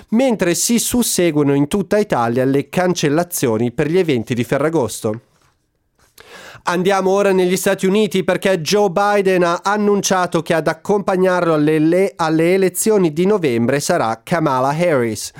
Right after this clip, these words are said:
La cinquantacinquenne senatrice della California con un background giuridico è la prima donna afroamericana a essere nominata per la vicepresidenza.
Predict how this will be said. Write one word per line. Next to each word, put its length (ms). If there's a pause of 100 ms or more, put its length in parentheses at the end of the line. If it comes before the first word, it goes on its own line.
(380)
La 240
cinquantacinquenne 1200
senatrice 800
della 300
California 800
con 180
un 160
background 520
giuridico 680 (240)
è 120
la 140
prima 360
donna 440
afroamericana 1080
a 140
essere 360
nominata 600
per 140
la 100
vicepresidenza. 1000